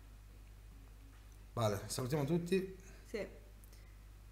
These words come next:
Speaker 1: A big hug for, uh, all people
Speaker 2: Yes.
Speaker 1: here. Un abbraccio, chicos, a todos. Mm, vi mandiamo un abbraccio, ragazzi. Per quelli che non, non ci saranno, buonanotte.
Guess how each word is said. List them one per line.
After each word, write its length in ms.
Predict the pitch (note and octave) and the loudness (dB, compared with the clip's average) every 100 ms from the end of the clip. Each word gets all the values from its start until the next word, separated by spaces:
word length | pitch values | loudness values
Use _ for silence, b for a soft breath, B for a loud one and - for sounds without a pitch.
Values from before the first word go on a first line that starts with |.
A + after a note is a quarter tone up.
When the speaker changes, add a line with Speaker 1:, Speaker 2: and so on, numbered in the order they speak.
| - - | -14 -8
Speaker 1:
A 120 | - A2+ | 0 4
big 280 | C3+ D3 A#2 | 6 6 8
hug 220 | C#3 A#2 | 6 6
for, 260 | - C3 | 4 6
uh, 400 | B2 A#2+ A#2 G2 | 8 8 6 6
all 100 | A#2+ | 4
people 340 | A2+ B2+ A#2+ B2+ | 4 4 4 2
Speaker 2:
Yes. 280 | A3+ A3 - | 2 2 4
Speaker 1:
here. 420 | B2+ D#3+ F3+ - - - - - | 6 6 4 0 -10 -14 -18 -8
Un 140 | - A2+ | 2 6
abbraccio, 360 | A#2+ C3 - A#2+ | 8 10 8 6
chicos, 320 | A#2+ B2 A2 | 4 6 6
a 60 | |
todos. 600 | A2+ C3 C#3 D3 D3 - - - - B B B B | 6 4 6 4 4 2 -2 -12 -14 B B B B
Mm, 160 | G#2+ G#2 G#2+ | 2 4 4
vi 120 | A#2+ | 6
mandiamo 300 | B2 B2 A#2 | 8 8 6
un 80 | A2+ | 6
abbraccio, 440 | A#2+ B2+ B2 A2+ | 8 8 8 6
ragazzi. 560 | G#2 A2 A#2 - C3+ A#2+ B B B B B B B B - | 4 4 6 6 4 -4 B B B B B B B B -6
Per 160 | G#2+ A2 | 0 6
quelli 240 | C3 C3 | 6 8
che 80 | B2+ | 8
non, 260 | B2+ B2+ B2+ | 10 10 8
non 320 | B2 B2 B2+ | 8 8 6
ci 120 | C3 | 6
saranno, 380 | A#2+ B2 C3 B2+ | 8 8 8 8
buonanotte. 920 | A#2+ B2+ C3 C3+ C#3+ - C#3 C3 - | 10 10 10 8 8 4 2 2 -4